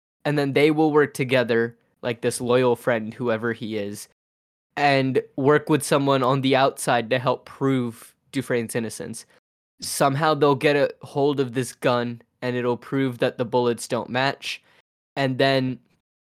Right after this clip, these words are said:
eventually, like, I feel like in the second half of the film, Dufresne is gonna get released, and then they're gonna go on a quest to, like, get redemption to go clear his name fully and find out who actually murdered them.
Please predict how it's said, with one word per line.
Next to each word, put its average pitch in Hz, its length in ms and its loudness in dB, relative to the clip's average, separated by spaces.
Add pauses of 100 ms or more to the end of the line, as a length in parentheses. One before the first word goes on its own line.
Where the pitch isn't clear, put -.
(220)
eventually, 139 920 0 (100)
like, 127 220 -4
I 135 80 -2
feel 135 220 -4
like 127 160 -2
in 120 80 -8
the 117 80 -6
second 139 400 -4
half 123 300 -4
of 120 80 -14
the 120 80 -4
film, 110 440 -6 (380)
Dufresne 135 460 0
is 123 160 -4
gonna 123 240 0
get 117 400 0 (320)
released, 143 640 2
and 139 180 -2
then 135 100 0
they're 127 100 0
gonna 123 220 -2
go 123 220 0
on 120 160 0
a 117 80 -2
quest - 400 -6
to, 131 60 -4
like, 117 200 -4 (380)
get - 220 2
redemption 139 640 -2
to 131 140 -8
go 120 400 0 (340)
clear 135 360 -2
his 120 240 -4
name 117 260 -2
fully 147 460 0
and 123 120 -2
find 120 300 -2
out 117 160 -2
who 120 180 -4
actually 120 460 -6
murdered 120 340 -2
them. 185 200 0